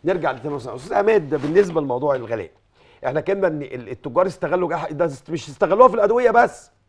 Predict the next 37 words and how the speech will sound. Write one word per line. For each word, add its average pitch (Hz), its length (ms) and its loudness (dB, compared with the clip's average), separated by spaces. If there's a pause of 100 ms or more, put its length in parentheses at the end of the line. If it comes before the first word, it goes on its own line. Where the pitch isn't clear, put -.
(260)
للاسف، 175 460 0 (380)
ده 160 120 4
استغلوها 226 460 8
في 254 80 2
كل 254 200 0
شيء. 226 340 -2 (840)
كنت 180 240 -2
بتجيب 190 300 -4
الكحول 214 520 6
ده 202 140 6
ال-، 170 360 0
الايثيلين 139 680 -4
ده 160 120 0
ال 139 140 -6
سبعين، 135 480 -8 (400)
كنت، 165 280 -4
كنت 165 280 -2
بتجيب 165 400 -2
ال-، 190 140 -2
ال-، 160 220 -6
ال-، 143 300 -8
ال-، 123 260 -8
ال-، 131 280 -10
الازازه 151 440 4
والعبوه 202 460 8
ال 165 160 -2
مية 202 100 -2
جرام 196 360 8 (320)
بسبعة 233 420 8
جنيه 214 300 -2 (320)
وبستة 220 440 2
جنيه 196 320 -2
وبخمسة 220 460 2
جنيه، 214 260 -2
وصلت 247 360 2
تلاتين 240 320 4
جنيه. 226 300 -2